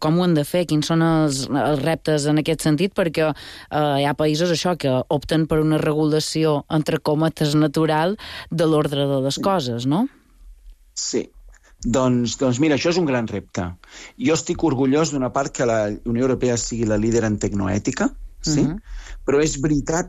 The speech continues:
Speaker 2: que hem de poder fer tot això d'una forma potser menys burocràtica, més àgil, amb més participació ciutadana, sí? Perquè, si no, ens tornem un monstre burocràtic, no?, la Unió Europea. Però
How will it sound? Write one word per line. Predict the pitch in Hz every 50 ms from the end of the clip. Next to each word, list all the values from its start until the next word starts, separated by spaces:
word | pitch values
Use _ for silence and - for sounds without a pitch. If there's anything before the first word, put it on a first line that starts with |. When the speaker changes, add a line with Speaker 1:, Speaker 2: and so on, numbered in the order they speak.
| - - -
Speaker 2:
que | - 151
hem | 147 147 143
de | 131 127
poder | - - 131 135 175 170
fer | - - 156
tot | 151 156 139 123
això | 139 127 - - - 170 170
d'una | 151 147 135 123
forma | - - - 147 143 156 156 135
potser | - 135 - - - 147
menys | 147 143 135 123 101
burocràtica, | 107 127 120 117 - 143 139 139 135 143 127 - 143 139
més | 139 135 127 110 101
àgil, | 135 139 143 131 113 127 147 135 135
amb | 120 120
més | 123 131 -
participació | - - 127 - 131 123 - 127 - 127 - - 123
ciutadana, | - - 131 104 - 117 123 135 147 147 147 147 143 139 - - - - -
sí? | - - - 143 151
Perquè, | - 135 120 110 139 131
si | - - - - 135
no, | 131 151 165 - - - - - - _
ens | - 127 123 113
tornem | - 131 120 127 131 135
un | 139 135 127
monstre | 127 127 - - - 135
burocràtic, | 127 123 120 120 110 117 117 104 95 87 101 90 90
no?, | 104
la | 123
Unió | 123 113
Europea. | 107 101 104 - - 123 151
Però | 151 160 151 -